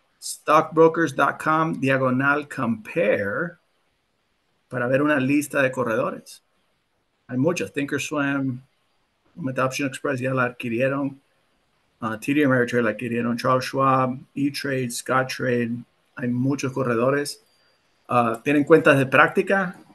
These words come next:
y cuentas reales. Ok, puedes llenar una aplicación, subes un documento de entidad, un documento que verifique tu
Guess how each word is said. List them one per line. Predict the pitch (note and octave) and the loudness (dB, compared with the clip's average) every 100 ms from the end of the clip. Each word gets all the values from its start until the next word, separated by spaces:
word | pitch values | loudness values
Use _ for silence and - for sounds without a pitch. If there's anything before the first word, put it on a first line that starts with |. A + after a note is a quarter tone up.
| _ _ | _ _
y | C#3+ | -8
cuentas | C3 C#3+ D3 D3 D3 C3 | -4 0 0 4 2 4
reales. | C3 A#2+ B2 E3 - - - - - _ _ _ _ _ _ _ _ _ _ _ _ - | 2 2 0 -2 -4 -12 -16 -16 -18 _ _ _ _ _ _ _ _ _ _ _ _ -12
Ok, | A2+ C#3 C3+ | -8 -8 -2
puedes | C#3 | 2
llenar | C#3 C#3 | 4 6
una | D3 | 6
aplicación, | C3+ C#3 B2+ A#2+ D3+ F3 A#3 - _ _ _ _ _ _ _ _ _ _ _ _ | 4 0 -4 0 2 2 -2 -6 _ _ _ _ _ _ _ _ _ _ _ _
subes | - C#3 C3+ | -6 -2 0
un | C#3+ | 0
documento | C3+ C3+ C3+ C3 | 0 0 0 0
de | B2+ | -4
entidad, | A#2 A#2+ D#3+ G#3 - _ _ _ _ _ _ _ _ _ | -2 -2 -2 -2 -6 _ _ _ _ _ _ _ _ _
un | C3 | -6
documento | C3+ C3+ C3 C3+ C3+ | -6 -2 -2 -2 -2
que | C3+ | -2
verifique | B2 A#2+ D3 C#3+ | -2 -4 -4 -4
tu | C3+ C3 B2+ A#2+ | -6 -4 -4 -4